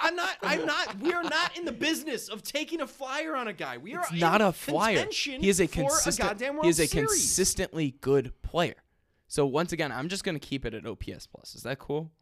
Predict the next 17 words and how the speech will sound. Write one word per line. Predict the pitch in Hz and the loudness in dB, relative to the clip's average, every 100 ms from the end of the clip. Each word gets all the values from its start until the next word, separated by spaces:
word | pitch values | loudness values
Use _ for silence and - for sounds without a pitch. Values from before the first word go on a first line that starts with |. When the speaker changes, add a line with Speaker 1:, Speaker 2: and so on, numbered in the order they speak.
| _ _ - | _ _ -10
Speaker 1:
That's | 123 | -6
Speaker 2:
Because | 123 | -4
Speaker 1:
fine. | 113 | -2
Speaker 2:
that, | 135 - | -2 -2
that | 127 - | -6 -6
compares | - 117 135 139 | -8 -4 -2 -2
him | 143 | -2
to | 139 | -2
league | 131 123 | -2 -4
average | 110 107 - | -4 -8 -12
throughout | - 107 - | -8 -10 -10
the | |
years, | - - 160 | -16 -14 -6
Speaker 1:
Yeah, | 180 | -2
Speaker 2:
right? | 135 - _ | -4 -6 _
Speaker 1:
that's | - | -16
fine. | - 113 | -12 -12